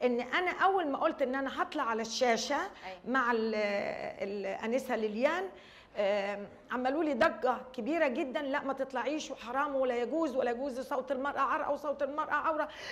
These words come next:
Speaker 1: وظهورك لا وبعد حجابك وإزاي، وإزاي سوري الباب دي تطلع." أنا سألت علماء
Speaker 2: أيوة.
Speaker 1: واستفتيت قلبي، لما أنا هقعد في البيت هفيد بإيه؟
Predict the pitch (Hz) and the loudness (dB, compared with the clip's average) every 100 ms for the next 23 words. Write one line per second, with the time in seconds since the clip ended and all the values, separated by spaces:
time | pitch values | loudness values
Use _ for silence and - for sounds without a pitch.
0 | - 311 320 247 311 359 349 320 349 320 | 0 4 4 4 4 4 2 4 4 4
1 | 311 330 277 - 277 349 285 - 320 226 | 4 2 0 -4 4 4 4 0 -2 2
2 | 392 415 392 349 294 403 - 392 294 285 | 6 6 6 4 2 -2 0 -4 4 4
3 | 370 370 415 381 359 - - - - - | 4 -4 0 2 2 0 -14 -16 -6 4
4 | 392 427 427 427 427 - - - - _ | 6 6 4 2 -2 -10 -20 -20 -20 _
5 | _ - - 247 - 320 403 381 - 240 | _ -14 0 2 4 6 6 4 2 0
6 | 202 202 190 185 - - _ _ - 180 | 0 -4 -6 -10 -14 -20 _ _ -20 -20
7 | 143 - - 208 208 - 233 - 330 392 | -20 -20 -10 -8 -4 0 0 0 0 2
8 | 415 - 320 285 202 - - - - - | 0 -2 2 2 0 -10 -20 -20 -20 -8
9 | 202 254 262 262 349 269 226 226 208 180 | -4 -2 -2 0 0 0 0 -4 -10 -4
10 | 196 185 - - - _ - - - - | -4 -4 -10 -20 -20 _ -20 -20 -20 -12
11 | - - 262 180 - - | -8 -6 -6 -8 -10 -12